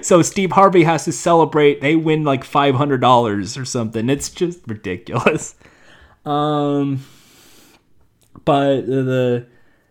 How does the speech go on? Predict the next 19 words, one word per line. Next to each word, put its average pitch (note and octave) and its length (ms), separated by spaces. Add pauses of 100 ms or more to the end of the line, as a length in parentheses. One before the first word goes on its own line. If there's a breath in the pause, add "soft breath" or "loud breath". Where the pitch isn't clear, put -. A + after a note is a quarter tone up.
(580)
but - 220
for D3 320
a C#3+ 100
game F3+ 320
like D#3+ 280
this, D3+ 440
especially C#3 440
if B2 80
it's A2+ 100
a G2+ 40
primetime B2 840
event A2 320
that's G2 180
stripped - 480 (300 soft breath)
for A#2+ 160
Christmas, C3 1120
it C3+ 120
didn't E3+ 220
work. F3 520